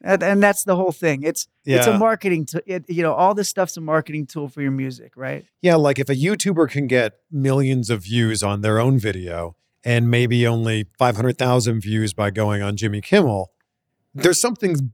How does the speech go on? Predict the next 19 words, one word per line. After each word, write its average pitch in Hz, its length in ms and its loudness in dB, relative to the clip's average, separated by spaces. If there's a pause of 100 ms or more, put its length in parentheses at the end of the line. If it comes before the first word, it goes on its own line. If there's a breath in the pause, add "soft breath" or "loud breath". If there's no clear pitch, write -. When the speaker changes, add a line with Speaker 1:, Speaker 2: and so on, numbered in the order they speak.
Speaker 2:
big 220 240 2
about 127 300 -2
going 135 280 2
on 120 160 -2
Jimmy 120 260 0
Kimmel 156 280 2
or 110 240 0
Jimmy 117 260 0
Fallon. 131 460 0
Speaker 1:
Right. 143 380 0
Speaker 2:
And 127 80 -2
you 143 80 2
wanna 143 180 2
be 135 100 0
able 117 140 0
to 113 80 -2
say, 117 400 0 (200)
"Hey, 139 140 0
look." 185 320 4